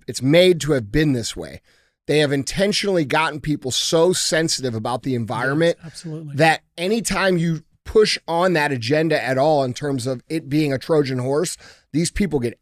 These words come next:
Speaker 1: angry.
Speaker 2: Yep.
Speaker 1: And what's your experience been in terms of, 'cause I know a lot of people now are really seeing the corruption and they're seeing what's happening.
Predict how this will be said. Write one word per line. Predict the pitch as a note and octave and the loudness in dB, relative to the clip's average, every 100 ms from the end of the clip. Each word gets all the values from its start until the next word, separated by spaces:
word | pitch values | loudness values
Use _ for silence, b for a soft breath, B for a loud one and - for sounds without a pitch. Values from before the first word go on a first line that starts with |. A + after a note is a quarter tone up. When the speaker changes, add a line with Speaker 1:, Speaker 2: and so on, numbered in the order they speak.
| - | -2
Speaker 1:
angry. | E3 F3+ B2 F#2 - B | 2 2 0 -6 -16 B
Speaker 2:
Yep. | D#3 - _ | -20 -20 _
Speaker 1:
And | D3+ D#3 D3+ - b b b b _ | -4 0 -2 -4 b b b b _
what's | B2 D#3+ - - | 0 2 2 -2
your | G#3 G#3+ G3 | 4 6 6
experience | - - F3+ F#3+ E3+ D3 | 4 2 4 6 4 0
been | - A#2 D3+ C#3 B2+ C#3 - _ _ _ _ _ - | -2 2 4 4 0 -6 -14 _ _ _ _ _ -8
in | D#3 | -6
terms | D3+ F3 F3 D3+ | -2 2 2 2
of, | D3 C3+ | 0 0
'cause | - D#3+ | 0 2
I | F3 | 4
know | F#3+ | 6
a | G#3 | 6
lot | D3+ D3+ F3+ | 4 4 2
of | F3+ | 2
people | D#3+ D#3 C3 | 0 0 0
now | C3+ C#3 | 0 2
are | B2+ | 2
really | B2 D#3 D#3+ | 4 6 6
seeing | C#3 - D#3+ D#3+ D#3 D3+ - | 4 2 4 4 4 0 -2
the | C3+ | -4
corruption | - C#3+ D3 C#3 - D3 C3 | -2 0 0 0 0 0 2
and | B2+ | 0
they're | C3 | -2
seeing | A2+ - E3+ E3 D#3 | -4 0 2 2 2
what's | C#3+ C3 | 2 0
happening. | - C3 C3 B2+ B2 B2 | -2 -4 -2 -2 -2 -4